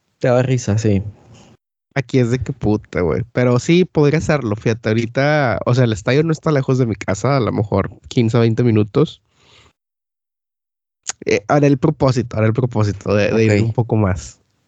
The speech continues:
Speaker 2: para
Speaker 1: Oye, y
Speaker 2: crear ese contenido.
Speaker 1: Por favor. ¿Y cómo te fue esta semana en el intercambio?
Speaker 2: Eh, yo, yo co-, yo quedé muy feliz, muy satisfecho. Este, de las cincuenta cosas que pedí,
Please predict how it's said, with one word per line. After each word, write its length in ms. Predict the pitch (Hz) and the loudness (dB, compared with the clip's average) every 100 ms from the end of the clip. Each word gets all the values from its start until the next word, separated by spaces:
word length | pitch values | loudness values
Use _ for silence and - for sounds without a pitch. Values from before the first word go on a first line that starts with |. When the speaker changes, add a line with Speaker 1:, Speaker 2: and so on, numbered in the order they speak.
| - | -4
Speaker 2:
para 200 | 117 123 | 2 4
Speaker 1:
Oye, 220 | 135 135 131 | 4 4 4
y 360 | 127 123 123 | 4 4 4
Speaker 2:
crear 140 | 117 113 | 4 2
ese 140 | 110 | 0
contenido. 600 | 120 117 107 104 85 - - _ _ - - _ _ _ - | -2 -2 0 2 0 -4 -18 _ _ -20 -20 _ _ _ -4
Speaker 1:
Por 120 | 117 | -2
favor. 340 | 110 92 104 - _ - - - - | 0 -2 -4 -18 _ -20 -20 -20 -6
¿Y 100 | 131 | -4
cómo 240 | 127 127 139 | 0 0 0
te 100 | 139 | -2
fue 200 | 139 135 | 2 2
esta 180 | 135 147 | 2 0
semana 920 | 139 123 120 127 123 120 107 95 - - _ _ _ _ _ _ _ - | 2 2 0 0 2 2 0 -2 -6 -12 _ _ _ _ _ _ _ -4
en 140 | 113 | 0
el 100 | 113 | 2
intercambio? 760 | 117 110 107 113 113 110 98 107 _ _ _ - - - _ | 2 0 -2 -2 0 0 0 -4 _ _ _ -20 -20 -20 _
Speaker 2:
Eh, 260 | 156 147 131 | 0 2 4
yo, 280 | 139 135 143 | 4 2 -2
yo 360 | 165 139 143 151 | -2 2 4 2
co-, 240 | - 196 - | 0 -2 0
yo 180 | 143 127 | -2 0
quedé 220 | 160 170 | 0 0
muy 240 | 165 165 156 | 2 2 2
feliz, 440 | 151 131 131 - | 2 2 2 2
muy 200 | 143 139 | 2 2
satisfecho. 880 | 135 - 127 - 117 - 160 202 - - | 0 -4 -6 -4 -6 -2 -2 -2 -8 -2
Este, 800 | 127 120 - - 117 117 113 110 - - - - _ - | 0 0 -4 -2 2 2 2 0 -6 -20 -20 -20 _ -4
de 180 | 131 131 | 2 4
las 380 | 127 127 117 - | 4 2 0 0
cincuenta 640 | 147 139 131 139 139 165 | 0 0 2 0 0 -4
cosas 320 | - 160 170 | 0 0 0
que 120 | - | -2
pedí, 540 | 170 - 123 131 151 | -4 0 0 2 0